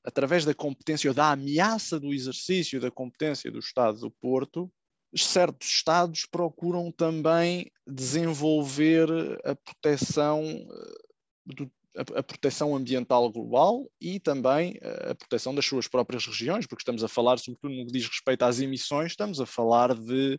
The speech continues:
de consequências que têm impacto para a saúde pública, sobretudo, eh, aqui, por exemplo, na, nesta região onde eu vivo, aqui junto ao Báltico, existem muitos navios de cruzeiro, e esses navios acabam por libertar partículas que têm um impacto para a saúde pública.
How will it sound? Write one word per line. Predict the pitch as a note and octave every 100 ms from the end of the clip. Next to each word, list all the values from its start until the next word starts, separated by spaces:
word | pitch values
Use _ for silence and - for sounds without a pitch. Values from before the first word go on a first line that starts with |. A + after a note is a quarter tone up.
| -
de | C#3
consequências | - B2+ - - B2+ C3+ C#3+ C#3+ -
que |
têm | - C3
impacto | A#2 - C3 -
para | A#2+ A2
a |
saúde | - G#2+ G2+ -
pública, | G#3 G3 B2+ A2+
sobretudo, | - A2+ - C3+ B2+ A#2+ G#2+ F#2 F2
eh, | D#2+ D#2+ - - - - - -
aqui, | - - A2+
por | A2
exemplo, | G#2+ G#2 A2+ A#2+ G#2+ A2 F2+
na, | F#2+
nesta | F#2 A#2 B2 B2
região | A#2+ A#2+ A#2+
onde | A#2+
eu | A2+
vivo, | G#2 A#2 A#2
aqui | G#2+ A#2
junto | A2+ A2 A2
ao | G#2
Báltico, | G#2+ A2+ A2+ A#2
existem | A2+ A2 - A2+
muitos | A#2 G#2+
navios | A#2 G#2+ A#2 A2+
de | -
cruzeiro, | A#2+ A2+ G#2+ G2+ F#2+ G2 G#2 - - - -
e | A#2+
esses | -
navios | B2+ A#2+ A#2+ C#3
acabam | D3+ - G3 A#3
por | D#3+
libertar | C3+ A#2 - B2 B2+
partículas | - - C3+ - D#3 -
que | - E3+ F3+
têm | G3+ G3
um | F#3 F3+
impacto | E3 D3+ C#3+ - -
para | D3
a |
saúde | C#3+ D3+ D3+ D3
pública. | F3 D3+ C3 B2